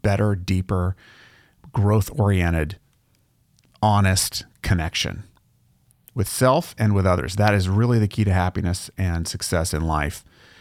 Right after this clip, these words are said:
And, uh, I see it over and over and over again. And there are specific stories and principles, um, and anecdotes that can help us along the way through difficult times and through great times and everything in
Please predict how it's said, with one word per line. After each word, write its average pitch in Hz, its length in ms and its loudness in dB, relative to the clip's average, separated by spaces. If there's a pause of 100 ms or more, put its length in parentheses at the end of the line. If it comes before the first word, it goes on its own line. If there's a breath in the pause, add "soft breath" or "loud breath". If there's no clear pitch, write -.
(340 soft breath)
And, 87 520 0
uh, 82 200 2
I 107 120 4
see 117 220 2
it 104 80 2
over 117 400 2
and 107 80 4
over 101 200 2
and 98 100 2
over 92 140 2
again. 92 160 0
And 107 140 2
there 180 120 2
are 117 80 0
specific - 800 -4
stories 110 760 0
and 87 480 -2
principles, - 880 -4 (1120 soft breath)
um, 92 320 -6 (1400)
and - 180 -4
anecdotes 117 840 -2
that 113 520 -2
can 107 120 -2
help 117 240 0
us 98 160 0
along 92 320 0
the 80 100 -2
way 82 260 -2 (100)
through 113 340 0
difficult 127 420 -2
times 127 320 0
and 92 140 2
through 90 160 -2
great 87 200 -4
times 87 320 0
and 80 120 0
everything 85 560 -2
in 76 300 -4